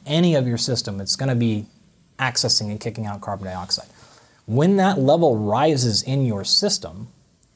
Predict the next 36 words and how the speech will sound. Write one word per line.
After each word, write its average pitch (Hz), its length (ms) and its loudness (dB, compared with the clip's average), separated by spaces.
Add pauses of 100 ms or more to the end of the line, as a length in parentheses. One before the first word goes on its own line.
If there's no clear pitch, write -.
that's 135 380 0
gonna 156 140 2
cross 127 320 2
up 123 120 -4
in 117 120 0
your 110 80 -2
brain. 113 320 0
You 113 60 0
have 131 120 0
various 147 380 4
receptors 113 580 -4
throughout 110 160 -6
your 107 80 -8
body 117 400 -4 (640)
that 131 100 0
are 135 60 2
gonna 127 300 -2
tell 131 180 2
you 120 140 2
we've 117 180 0
got 117 140 -2
a 107 40 -2
rise 113 460 0
in 107 140 -4
carbon 101 300 -4
dioxide. 87 500 -8 (380)
The 120 60 -8
thing 185 220 4
that 156 140 2
drives 143 280 4
your 131 120 4
ventilation, 117 760 -2 (680)
the 107 100 -2
sensation 127 480 0
to 107 80 -2
breathe, 107 400 -6